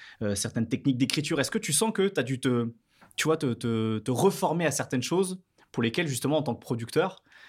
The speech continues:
t'étais, entre guillemets, à l'abri parce que t'avais ton,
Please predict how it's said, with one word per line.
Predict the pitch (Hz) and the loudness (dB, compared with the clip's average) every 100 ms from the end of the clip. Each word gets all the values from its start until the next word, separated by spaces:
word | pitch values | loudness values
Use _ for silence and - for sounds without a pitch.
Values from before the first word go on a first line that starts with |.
| - - _ _ - | -20 -20 _ _ -8
t'étais, | 101 135 | -4 0
entre | 123 104 - | 0 -2 -4
guillemets, | 104 123 | 0 2
à | 117 | 2
l'abri | 113 175 | 2 0
parce | 165 - | -2 -4
que | - | -2
t'avais | 107 120 | -2 -2
ton, | - 101 95 95 95 | -2 -4 -2 -4 -6